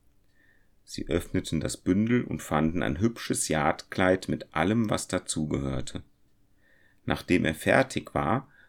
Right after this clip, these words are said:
wollte der Jäger die Kleider der Gräfin in eine Ecke der Hütte werfen,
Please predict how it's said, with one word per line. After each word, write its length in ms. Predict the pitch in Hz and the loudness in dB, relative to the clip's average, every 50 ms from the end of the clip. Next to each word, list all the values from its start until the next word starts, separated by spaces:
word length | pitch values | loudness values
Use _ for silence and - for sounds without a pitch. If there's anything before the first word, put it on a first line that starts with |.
| _ - | _ -4
wollte 400 | - 73 78 87 95 - - 107 | 0 2 4 4 4 2 0 0
der 160 | 92 85 80 76 | 2 2 2 2
Jäger 420 | 73 71 69 73 85 98 110 107 | 2 0 0 0 2 4 4 2
die 160 | 110 - - | 2 0 -8
Kleider 440 | - - - 71 73 73 82 98 98 | -8 -4 -2 0 2 4 4 4 4
der 140 | - - - | 4 2 0
Gräfin 600 | - - - 73 73 76 80 87 - - 101 101 | 0 -2 -2 2 2 2 2 0 0 0 0 0
in 80 | 95 | 0
eine 320 | - - - 85 85 - - | 0 0 0 2 2 2 0
Ecke 300 | - - - - 107 95 | 0 -2 -2 0 0 2
der 200 | 95 95 90 92 | 2 2 2 2
Hütte 320 | 113 - - - 85 73 | 0 0 0 0 -2 0
werfen, 520 | 71 67 65 67 67 - - - 58 - | 0 0 -2 -2 -4 -6 -6 -8 -8 -8